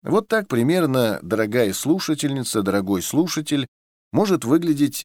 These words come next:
чистая непосредственность. Британский философ Саймон Блэкберн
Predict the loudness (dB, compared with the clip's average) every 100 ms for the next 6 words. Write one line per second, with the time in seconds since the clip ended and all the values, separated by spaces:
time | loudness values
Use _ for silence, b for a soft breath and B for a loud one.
0 | -10 -4 -4 -4 -2 0 0 0 -2 -2
1 | -6 -6 -12 -12 -18 -20 _ _ _ _
2 | _ _ _ _ _ 0 0 4 2 0
3 | 0 2 2 0 2 2 2 -2 -4 _
4 | _ _ 0 2 2 0 2 2 2 -4
5 | -8